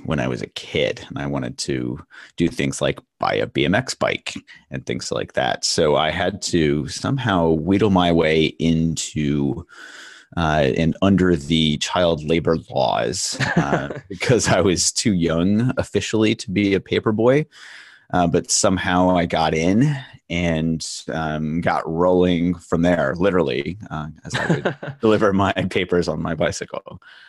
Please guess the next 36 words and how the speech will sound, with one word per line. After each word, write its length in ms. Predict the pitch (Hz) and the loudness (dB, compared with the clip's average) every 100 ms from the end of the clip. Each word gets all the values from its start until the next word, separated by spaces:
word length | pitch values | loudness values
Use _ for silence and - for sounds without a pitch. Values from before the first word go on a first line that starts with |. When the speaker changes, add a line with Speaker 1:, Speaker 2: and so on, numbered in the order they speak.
| - _ _ _ | -20 _ _ _
Speaker 1:
uh, 120 | - 120 | -20 -20
starting 400 | - - 80 78 | -18 -6 -4 -4
with 140 | 76 - | -6 -6
an 80 | |
afternoon 480 | 76 82 - 92 92 | -4 -4 0 2 2
paper 260 | - 92 90 | 2 0 2
route, 360 | 90 101 131 | 2 2 0
and 120 | 85 80 | 0 0
then 460 | 80 80 78 85 - | -2 -2 -4 -4 -4
as 220 | 73 69 | -6 -2
a, 260 | 76 67 - - | -2 -2 -4 -8
you 80 | 78 | -10
know, 140 | 73 | -10
graduating 800 | 87 92 85 101 87 80 80 87 | -2 0 2 2 2 2 -2 -4
to 240 | - 87 | -2 0
the, 260 | 76 76 62 _ - - | 0 -2 -2 _ -20 -6
the 80 | 92 | 0
morning 420 | 92 98 90 80 | 2 4 2 0
paper 320 | - 80 - 69 | -2 -4 -4 -8
route 180 | 52 | -8
where 120 | - 80 | -8 -6
I'd 80 | |
have 160 | 78 - | -6 -6
to 60 | 87 | -4
get 100 | 87 | -2
up 140 | - | -2
pretty 240 | - - - | -2 0 2
early 240 | 117 110 | 4 4
in 40 | 95 | 4
the 60 | |
morning 640 | 92 92 90 87 80 87 92 | 4 4 4 2 0 -4 -10
and, 480 | 82 76 80 78 - - - | -8 -6 -4 -6 -8 -12 -10
and 160 | 82 76 | -10 -8
deliver 360 | 76 76 64 | -8 -6 -8
papers. 480 | - 73 - - - | -8 -10 -10 -14 -12
But 180 | - | -10